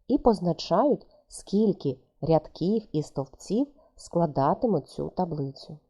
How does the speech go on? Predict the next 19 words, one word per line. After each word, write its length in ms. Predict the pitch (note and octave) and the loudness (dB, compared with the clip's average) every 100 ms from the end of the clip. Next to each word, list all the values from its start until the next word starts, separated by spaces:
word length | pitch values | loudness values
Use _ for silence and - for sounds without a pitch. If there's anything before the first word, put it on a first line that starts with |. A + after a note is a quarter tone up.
| _ _ _ _ D#3+ | _ _ _ _ 4
Для 200 | E3+ E3+ | 6 6
опрацювання 680 | E3+ E3 G3+ F3+ F3 D#3+ | 4 2 2 4 4 4
даних 380 | D#3+ D#3+ D#3 D3+ | 4 4 4 0
в 40 | |
таблицях 580 | - D3+ D#3+ C4+ E4 E3 - _ _ - | -2 -2 2 0 2 -2 -2 _ _ -8
існують 480 | D3 - C#4+ E4+ | -6 2 4 4
спеціальні 600 | - E3 - F3 A#3+ B3+ | 2 -6 0 2 4 2
програми. 640 | B3 B3 G3+ G3+ D3+ C3+ - _ _ _ _ - | 0 0 0 0 0 -2 -10 _ _ _ _ -4
Робоче 460 | D#3 E3+ G3+ G3+ | -2 2 2 2
поле 300 | F#3+ C4 F4+ | 0 4 4
таких 360 | E4+ G3 F3 - | 2 0 -2 -2
програм 460 | E3 D#3 D3+ C#3 - _ _ - | -4 0 0 -2 -8 _ _ -10
є, 260 | D3 C#4 | 2 4
власне, 520 | C4 F#3+ G#3+ C#4+ A3+ G3+ | 4 4 2 2 -2 0
електронною 640 | F#3 E3+ - E3+ G3 F#3+ | 0 0 2 2 4 2
таблицею, 720 | F#3+ G#3 G#3 G#3 - - C#3+ - _ _ _ _ - | 2 2 4 2 0 -4 -8 -8 _ _ _ _ -6
у 80 | D3 | 0
яких 440 | D3 - C4+ - | 0 4 2 2
стовпці 640 | - E3 D3 - - C4+ | 0 0 0 -12 -2 -2